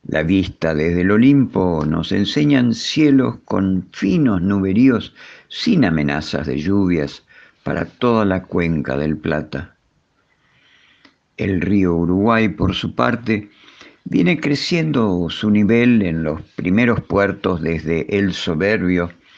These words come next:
hasta Santo Tomé, por lo que Salto Grande sigue bajando su lago para esperarlo con capacidad de contenerlo sin mayores problemas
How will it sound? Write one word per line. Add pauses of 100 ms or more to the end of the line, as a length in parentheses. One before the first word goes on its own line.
(380)
hasta
Santo
Tomé, (720)
por
lo
que
Salto
Grande (400)
sigue
bajando
su
lago
para
esperarlo
con
capacidad
de (320)
contenerlo (200)
sin
mayores
problemas